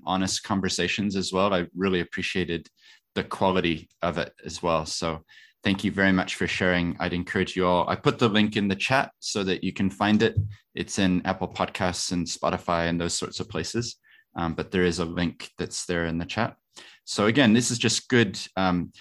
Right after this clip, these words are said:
it's good to hear about what other people are doing, and maybe it wasn't on your radar, and now it can be. Um, I'm gonna switch gears again. And, um, the point of these calls, for those who've joined since we started, is to hear from diverse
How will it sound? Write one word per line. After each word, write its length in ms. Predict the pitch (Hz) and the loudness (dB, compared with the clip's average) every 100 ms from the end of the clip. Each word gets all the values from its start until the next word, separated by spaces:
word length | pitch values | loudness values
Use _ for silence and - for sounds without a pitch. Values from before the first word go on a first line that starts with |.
| _ | _
it's 80 | - | 0
good 160 | 160 | 4
to 100 | 135 | 6
hear 180 | 135 135 | 6 6
about 280 | 127 117 104 | 6 6 6
what 180 | 117 - | 4 4
other 160 | 117 | 2
people 340 | 110 120 107 107 | 2 -2 -2 0
are 80 | 101 | 0
doing, 440 | 98 101 113 123 | 2 2 4 4
and 120 | 101 | 4
maybe 300 | 98 101 104 | 2 2 0
it 120 | 98 | 0
wasn't 260 | - 98 98 | -2 -2 0
on 160 | 92 98 | 2 4
your 100 | 92 | 4
radar, 380 | 92 101 123 123 | 4 4 4 4
and 260 | 95 85 | 0 0
now 220 | 87 92 | 0 2
it 100 | 113 | 0
can 220 | - 127 160 | -2 -4 -2
be. 240 | - - _ - - - _ - | -4 -6 _ -20 -20 -20 _ 0
Um, 220 | 101 98 | 0 2
I'm 120 | 110 | 6
gonna 140 | 139 131 | 6 6
switch 420 | - 160 - - | 2 -2 -2 0
gears 260 | 139 123 123 | 4 4 2
again. 640 | - - 151 98 139 - - | -4 0 2 4 2 -2 0
And, 400 | 110 110 107 - | 4 4 4 2
um, 420 | 110 107 104 98 - | -2 0 -2 -4 -6
the 100 | 117 | -6
point 300 | - 147 151 | 2 4 6
of 80 | |
these 180 | 117 110 | 4 0
calls, 480 | - 113 110 101 - - | 2 4 4 2 -4 -6
for 80 | 107 | 0
those 200 | 110 107 | 0 0
who've 120 | 101 | -4
joined 300 | 113 110 101 | 2 2 2
since 240 | 110 104 | 0 -2
we 80 | 101 | -4
started, 420 | 95 113 120 95 | 0 2 4 4
is 200 | 92 - | 2 2
to 100 | - | -2
hear 300 | 98 - 120 | -2 4 4
from 260 | 113 107 98 | 4 0 2
diverse 760 | 98 95 - 104 - - - | 0 0 2 2 2 -2 -4